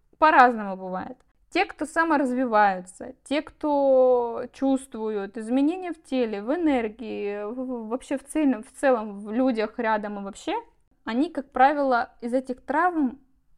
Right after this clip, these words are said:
потихоньку выходят. Круто, когда выходят оба и могут построить другие отношения. То есть вот именно вот этот переход,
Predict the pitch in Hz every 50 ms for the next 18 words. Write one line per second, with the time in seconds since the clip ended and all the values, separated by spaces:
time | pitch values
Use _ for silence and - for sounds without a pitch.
0 | _ _ _ _ - - - 247 - - 285 302 285 285 254 226 233 262 - _
1 | 214 202 190 220 175 - _ _ _ _ _ _ _ _ _ _ _ _ _ -
2 | 285 381 427 - - - 320 262 247 302 320 311 302 - 269 262 269 320 320 -
3 | - - 240 226 208 196 202 208 233 302 - _ _ _ _ _ _ _ _ _
4 | - 240 240 240 240 233 233 233 220 220 233 277 330 359 370 359 - 233 - -
5 | - 247 247 269 294 302 269 - _ _ _ _ _ _ _ - 240 226 226 208
6 | 202 220 226 226 226 - 226 226 - - - 214 202 190 190 214 247 - _ _
7 | _ _ _ _ _ _ 254 247 247 247 247 269 302 294 277 269 247 220 - -
8 | - - 247 269 240 - 220 - _ 247 226 220 - - 285 466 494 -